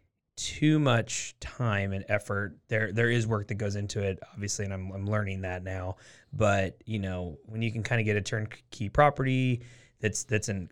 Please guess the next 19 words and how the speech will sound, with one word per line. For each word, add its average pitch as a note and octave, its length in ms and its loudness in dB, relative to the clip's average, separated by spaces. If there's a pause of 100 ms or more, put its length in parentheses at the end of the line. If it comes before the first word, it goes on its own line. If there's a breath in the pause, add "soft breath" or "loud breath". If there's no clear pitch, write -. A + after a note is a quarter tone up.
an G2 120 -2
amazing G#2+ 500 4
shape, G2+ 360 0
by F#2 140 0
the F2+ 100 0
way, F2+ 380 -2
and G2+ 100 -8
I F#2+ 120 -6
don't F#2+ 160 -10
know F2+ 80 -6
if F#2 80 -8
we're G2 80 -6
gonna F#2+ 100 -4
talk G2+ 140 0
about F#2+ 180 -4
that, F#2+ 260 -4
but G#2 140 4
it's, G2+ 240 -2
like, F#2+ 320 -4